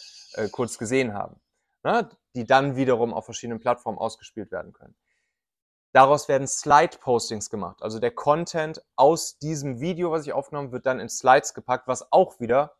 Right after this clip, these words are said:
nachher distribuiert werden kann. Es wird ein Text-Posting daraus gemacht, also das, was wir jetzt hier gerade aufnehmen,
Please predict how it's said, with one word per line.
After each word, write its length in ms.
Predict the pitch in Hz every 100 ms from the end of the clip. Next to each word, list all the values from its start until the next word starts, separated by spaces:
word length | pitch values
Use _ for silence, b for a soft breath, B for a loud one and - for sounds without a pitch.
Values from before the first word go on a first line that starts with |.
| _
nachher 320 | 120 131 135
distribuiert 560 | 123 - - 120 131 -
werden 180 | 104 98
kann. 140 | 101
Es 140 | 104
wird 100 | 135
ein 80 | 135
Text-Posting 800 | - 180 - - - 123 - 110
daraus 320 | 101 92 -
gemacht, 260 | 107 98 -
also 160 | 107 104
das, 220 | 123 -
was 120 | -
wir 60 | 131
jetzt 100 | -
hier 100 | 110
gerade 220 | 120 104
aufnehmen, 380 | 139 151 139